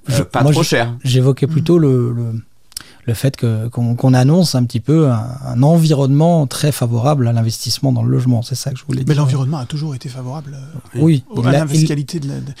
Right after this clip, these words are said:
Speaker 3: mais, mais je dirais le grand changement de paradigme, c'est que pendant longtemps, on s'est dit, on va faire une aide indirecte pour favoriser la production de logements.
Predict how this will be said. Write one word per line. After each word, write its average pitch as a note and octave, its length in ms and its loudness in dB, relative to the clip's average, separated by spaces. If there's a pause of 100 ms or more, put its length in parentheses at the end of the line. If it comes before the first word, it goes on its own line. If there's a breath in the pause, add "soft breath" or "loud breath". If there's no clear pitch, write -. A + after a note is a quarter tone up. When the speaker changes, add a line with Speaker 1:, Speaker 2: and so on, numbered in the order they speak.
(160 loud breath)
Speaker 3:
mais, F#3+ 160 2
mais G3 120 4
je F3+ 60 0
dirais G3+ 280 2
le E3+ 120 4
grand E3+ 200 -2
changement F3 300 0
de D#3+ 60 2
paradigme, D#3+ 380 0
c'est D3+ 200 -2
que C3 80 -10
pendant E3 220 2
longtemps, E3+ 340 0 (360 loud breath)
on D3 80 4
s'est D3+ 140 0
dit, D#3+ 200 0
on D#3 60 -2
va C#3+ 100 0
faire D#3+ 180 -2
une D3+ 120 4
aide D#3 160 0
indirecte D3+ 720 0
pour - 240 -4
favoriser D3+ 480 0
la C#3+ 100 -2
production D3 400 -4
de C#3 60 0
logements. B2+ 260 -4